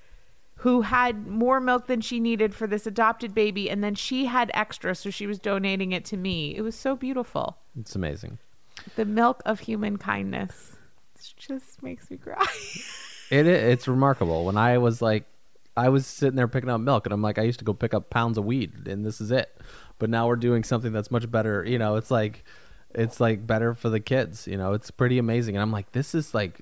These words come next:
Speaker 2: legit. This is the legit cartel right here," you know?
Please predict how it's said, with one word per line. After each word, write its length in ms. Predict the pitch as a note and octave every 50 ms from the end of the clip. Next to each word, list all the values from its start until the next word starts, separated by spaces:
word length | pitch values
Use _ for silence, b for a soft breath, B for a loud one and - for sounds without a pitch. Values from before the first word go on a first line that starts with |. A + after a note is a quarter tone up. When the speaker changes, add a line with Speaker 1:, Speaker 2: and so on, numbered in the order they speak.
| -
Speaker 2:
legit. 1000 | - G#2+ G#2 A2 G#2+ G2+ - - - - - A#2 A2 G#2 - - - - - - - -
This 220 | B2 B2+ C3 -
is 180 | C#3 C3+ C3+ C3
the 80 | B2
legit 640 | A#2+ A#2 A2 G2 F#2+ G2 - A2+ A2+ A2 - - -
cartel 440 | - G#2+ G#2+ - - D3+ C#3+ G#2+
right 200 | F#2+ F#2+ F2 E2+
here," 160 | - C#2+ - -
you 140 | - G#2 G2
know? 160 | G2 A#2+